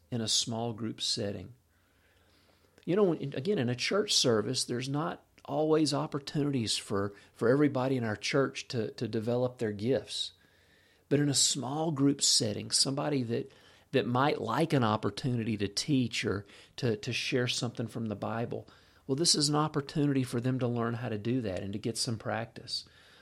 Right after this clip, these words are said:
Um, it's an opportunity for people to practice praying for each other. You know, this can be awkward,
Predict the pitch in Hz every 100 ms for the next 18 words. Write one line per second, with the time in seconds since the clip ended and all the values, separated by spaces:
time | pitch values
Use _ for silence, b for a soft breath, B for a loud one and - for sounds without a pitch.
0 | b 117 107 95 104 B B - 123 123
1 | 117 143 131 - 143 131 120 107 113 -
2 | - 147 147 113 - - 127 113 B B
3 | B - - 156 143 - 151 - - 160
4 | 143 151 147 139 - 110 104 - 95 -
5 | - _ b b b b b 190 269 226
6 | 247 - 202 208 151 240 - - -